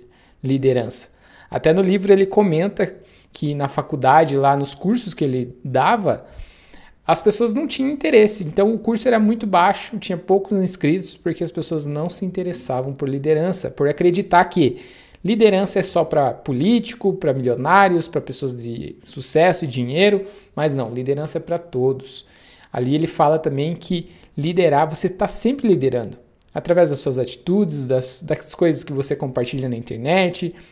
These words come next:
das coisas que você fala, no seu dia a dia você sempre tá liderando, na sua família, no seu trabalho, como eu falei. Então é muito importante trazer essa consciência, se interessar um pouco por liderança pra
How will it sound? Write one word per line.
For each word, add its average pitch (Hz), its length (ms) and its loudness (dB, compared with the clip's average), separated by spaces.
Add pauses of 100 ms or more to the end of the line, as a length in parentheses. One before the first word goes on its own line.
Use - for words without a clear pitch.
das 139 160 -4
coisas 175 240 2
que 147 120 -10
você 131 240 -6
fala, 165 600 4 (300)
no 151 80 -4
seu 170 240 4
dia 156 200 0
a 143 40 -2
dia 135 240 -2
você 156 220 -6
sempre 147 420 -6
tá 143 140 -2
liderando, 139 500 0
na 117 80 -8
sua - 140 -14
família, 127 480 -2
no - 60 -10
seu 120 140 -6
trabalho, 127 380 0
como 147 180 -4
eu 151 40 -6
falei. 160 380 2 (760)
Então 220 200 2
é 220 80 4
muito 214 460 2
importante 190 580 -2
trazer 196 380 2
essa 240 200 0
consciência, 127 840 -6 (180)
se - 160 -6
interessar 208 520 0
um 202 60 0
pouco 175 280 -4
por 147 240 -2
liderança 123 540 -4
pra 175 340 -2